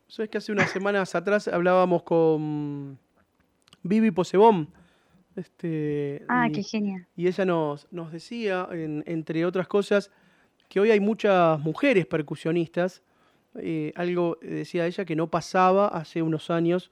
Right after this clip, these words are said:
Speaker 2: No,
Speaker 1: cuando ella comenzaba
Speaker 2: no,
Speaker 1: su vida
Speaker 2: para
Speaker 1: musical
Speaker 2: nada.
Speaker 1: allá por los, por los años noventa, ¿no? Y ella hablaba de, de, de, de un
Speaker 2: Oh,
Speaker 1: instrumento
Speaker 2: claro.
Speaker 1: que, que, eh, durante muchos años estuvo más bien vinculado a la,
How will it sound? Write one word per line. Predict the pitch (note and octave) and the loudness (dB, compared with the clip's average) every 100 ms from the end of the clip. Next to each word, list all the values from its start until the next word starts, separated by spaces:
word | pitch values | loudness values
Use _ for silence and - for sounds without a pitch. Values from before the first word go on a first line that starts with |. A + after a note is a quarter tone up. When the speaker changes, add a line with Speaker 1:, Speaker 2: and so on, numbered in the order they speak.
| _ _ - | _ _ -12
Speaker 2:
No, | F3+ F3+ | -10 0
Speaker 1:
cuando | E3 E3+ | 2 4
ella | F#3+ G3+ | 2 2
comenzaba | F3 E3+ D#3+ G3 F#3 | 2 0 4 4 4
Speaker 2:
no, | |
Speaker 1:
su | F3 | 2
vida | F3 F3+ | 2 2
Speaker 2:
para | |
Speaker 1:
musical | E3+ F3+ F3+ F3+ | 0 -4 0 0
Speaker 2:
nada. | |
Speaker 1:
allá | E3+ F3 | 0 -2
por | E3 | -2
los, | D3+ C#3+ C3+ _ _ _ _ _ _ _ | -2 -2 -6 _ _ _ _ _ _ _
por | D#3+ D3+ | -6 -4
los | D3+ G3 | -2 0
años | G3+ F#3+ D#3+ | 4 4 4
noventa, | D3+ F#3+ B3 E3 D3 D3 | 6 8 8 6 0 -2
¿no? | F#3+ G#3 | 0 0
Y | |
ella | D#3 | 0
hablaba | D#3 E3 D#3+ | -2 0 0
de, | D3+ D3 | 0 0
de, | E3+ | 0
de, | D#3+ F3+ D#3+ | 4 2 4
de | F#3 | 4
un | G#3+ | 4
Speaker 2:
Oh, | |
Speaker 1:
instrumento | F#3+ - F#3 G3+ A3 A3 G3 | 2 2 2 6 6 4 6
Speaker 2:
claro. | A3 A3+ F#3 | 8 8 6
Speaker 1:
que, | E3 D3 | 0 -4
que, | - D3 C#3+ C#3 _ _ _ _ _ _ _ | -6 -6 -6 -8 _ _ _ _ _ _ _
eh, | E3 D3+ | -6 -2
durante | E3+ D#3+ E3+ | 0 0 -2
muchos | F3+ F3+ F#3+ | -2 -2 0
años | G#3 G#3 | 2 2
estuvo | - E3+ E3 D#3+ F3 | 0 -4 -4 -6 -10
más | D#3 D3+ | -10 -6
bien | E3 F3 | -6 -4
vinculado | E3 D#3 - D#3 F3 G3+ G#3 F3 | -4 -6 -4 0 4 6 6 6
a | D3 | 2
la, | C#3+ C#3+ C#3 | -2 -8 -12